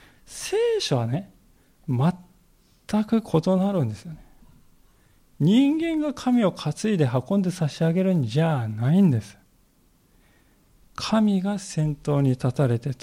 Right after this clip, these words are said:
民を導いていくんです。それを象徴しているに過ぎないんです。ですから一番大事なことはですね、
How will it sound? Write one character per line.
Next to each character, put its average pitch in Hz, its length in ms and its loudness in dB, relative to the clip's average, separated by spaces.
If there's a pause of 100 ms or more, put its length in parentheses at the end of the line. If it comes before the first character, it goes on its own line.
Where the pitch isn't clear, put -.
(140)
民 131 180 2
を 113 60 0
導 139 560 0
い 120 60 0
て - 140 -6
い 151 100 -2
く 160 120 -6
ん 175 80 -6
で 180 80 -18
す。 - 160 -20 (1120)
そ - 240 -6
れ 226 80 0
を 233 120 -2
象 202 360 -4
徴 202 280 -2
し - 120 -10
て 180 160 -2
い 175 40 0
る 170 100 2
に 127 140 4
過 - 180 -2
ぎ 120 140 2
な 104 120 0
い 104 60 -10
ん 113 40 -14
で - 60 -20
す。 - 140 -20 (2500)
で 220 60 2
す 202 60 0
か 202 80 10
ら 165 40 12
一 165 180 4
番 269 200 10
大 254 180 10
事 233 60 6
な 247 100 8
こ 240 140 4
と 240 80 6
は 170 60 10
で 147 80 6
す - 140 -4
ね、 151 480 0